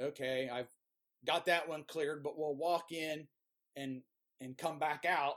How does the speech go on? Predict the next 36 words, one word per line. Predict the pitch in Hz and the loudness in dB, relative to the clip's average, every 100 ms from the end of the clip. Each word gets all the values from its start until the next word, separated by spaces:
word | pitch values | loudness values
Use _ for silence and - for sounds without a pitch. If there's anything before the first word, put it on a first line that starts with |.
| - | 0
That | 143 147 | -2 0
way | 139 | 2
I'll | 139 139 | 2 0
get | 135 | -4
credit | - 151 139 - | -2 0 0 0
for | 151 143 | 0 0
revisiting | 131 135 135 123 131 135 | 0 -2 -2 -2 -2 -2
all | 113 | -2
the | 120 | 0
mines. | 160 175 123 - - - _ - | 0 0 -2 -6 -12 -12 _ -4
So | 165 | -2
I'm | 165 | -2
doing | 135 196 214 | 2 10 10
that, | 185 185 160 - _ | 10 4 2 -2 _
and | 156 | -2
I | 147 | 2
walked | 143 156 190 - 175 | 4 8 8 8 2
into | 202 | 4
one | 185 165 190 | 4 6 6
of | |
the | 160 | 6
mines, | 147 151 170 202 220 180 - _ _ | 4 4 4 4 0 -2 -12 _ _
and | 165 156 143 | -6 -2 2
the | 143 | 2
game | 135 180 190 185 147 | 6 6 6 4 2
did | 160 175 | 4 4
its, | 165 165 - _ _ _ - | 4 -2 -8 _ _ _ -2
you | 170 | 4
know | 165 | 4
how | 165 | 4
sometimes | 165 175 170 | 4 6 4
the | 139 | 4
system | 143 175 175 170 160 - _ - | 2 4 6 4 2 -6 _ 8
throws | 185 180 151 | 10 12 12
up | 170 165 | 10 10
a, | 156 147 139 | 10 12 10